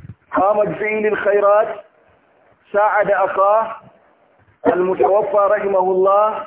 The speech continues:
وقام بهذه المهمة وكثرة الأموال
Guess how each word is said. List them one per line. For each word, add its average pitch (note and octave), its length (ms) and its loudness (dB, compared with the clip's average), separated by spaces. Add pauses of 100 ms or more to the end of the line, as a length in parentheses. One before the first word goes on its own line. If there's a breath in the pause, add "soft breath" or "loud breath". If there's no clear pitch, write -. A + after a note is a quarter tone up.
(760)
وقام G3+ 500 0
بهذه G3+ 440 0
المهمة G#3 680 -2 (920)
وكثرة A3 600 0
الأموال G3+ 720 0